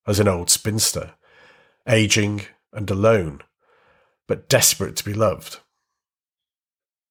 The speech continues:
Alan, played by Richard Beckinsale, was a medical student, although one who never seemed to progress very quickly or easily, and often found himself just going through the motions.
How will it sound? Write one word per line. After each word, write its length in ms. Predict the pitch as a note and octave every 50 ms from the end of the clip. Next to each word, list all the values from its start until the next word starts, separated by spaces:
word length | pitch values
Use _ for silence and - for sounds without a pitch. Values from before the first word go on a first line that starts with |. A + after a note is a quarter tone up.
| -
Alan, 320 | - A2 G#2+ A2 B2 B2 - - _ _ _ _ _ _ _ -
played 240 | A#2 A2 G2+ F#2+ -
by 260 | G2+ F2+ F#2 F#2 G2+ -
Richard 320 | - F#2 D#2+ - - E2 -
Beckinsale, 680 | A2 A2 - - A2+ G2+ - - F2 E2+ D#2 F2 - _ _ _ _ _ -
was 120 | C3 A#2+
a 40 | C3
medical 320 | C3+ C#3 C#3+ D#3 - - F#2+
student, 640 | - - - F2 D#2 C2 - - - - - - - _ _ _ _ _ _ - - _ _ - - -
although 280 | C#3 C#3 D3 E3+ D#3+
one 240 | D#3 E3 F#3+ G#3+ G#3
who 160 | F3 F3+ F#3
never 260 | F3 E3+ F3 F3+ F#3
seemed 340 | F3 - - D3 C3+ C3 B2+
to 80 | - -
progress 500 | - - A#2 G#2+ - D3+ F3 F3 - -
very 260 | - F#2+ F#2 F2 E2+
quickly 480 | - - G2+ F#2 - - F2 E2 D#2+ -
or 280 | - B2 D3+ D#3+ C3+
easily, 480 | A2+ G#2 F#2+ - - E2 B1 - - _ _ _ _ _ _ _ _ _ _ _ _ -
and 100 | - C3+ D#3+
often 220 | D#3+ D#3+ D3 A#2
found 280 | G2+ - A2+ G#2 G2 G2
himself 520 | G#2 G2 - - G#2 G2+ G2+ - - -
just 360 | - A2+ - - - _ -
going 260 | - G3+ F2+ F2 F#2
through 200 | - - F#2+ E2+
the 100 | D#2+ D#2+
motions. 640 | E2+ F#2 G#2+ A2+ - - - E2 D2+ E2 D#2+ - -